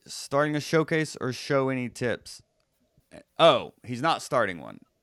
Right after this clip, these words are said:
He want, oh, well, he wants to start one, but he needs advice on finding a venue and, uh, a P A system.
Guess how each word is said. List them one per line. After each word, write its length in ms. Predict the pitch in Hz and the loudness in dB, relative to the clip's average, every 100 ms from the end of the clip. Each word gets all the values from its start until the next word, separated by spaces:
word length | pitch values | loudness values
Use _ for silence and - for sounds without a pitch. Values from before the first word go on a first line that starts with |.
| _ | _
He 140 | 123 139 | -4 -2
want, 240 | 147 - - | -2 -2 2
oh, 160 | 139 | 4
well, 120 | 135 | 4
he 120 | 139 170 | 2 0
wants 320 | 196 247 - | 2 2 0
to 120 | 196 | -6
start 340 | - 170 127 | 4 4 6
one, 300 | 143 135 131 | 4 0 0
but 140 | 117 143 | -2 -2
he 80 | 147 | -2
needs 220 | 165 151 | -4 -2
advice 320 | 139 147 147 | 4 4 2
on 80 | 139 | -2
finding 300 | 143 135 127 | 0 0 -2
a 60 | |
venue 580 | 110 143 151 147 143 147 - _ _ _ _ _ _ _ _ - | -4 -4 -2 -4 -4 -8 -14 _ _ _ _ _ _ _ _ -6
and, 600 | 123 123 123 120 117 110 | -4 -2 -2 -2 -2 0
uh, 280 | 110 107 - | 2 2 0
a 80 | 104 | -4
P 240 | 131 117 | -6 -2
A 140 | 113 | -2
system. 580 | 104 117 - - 60 - | -4 -10 -12 -12 -16 -16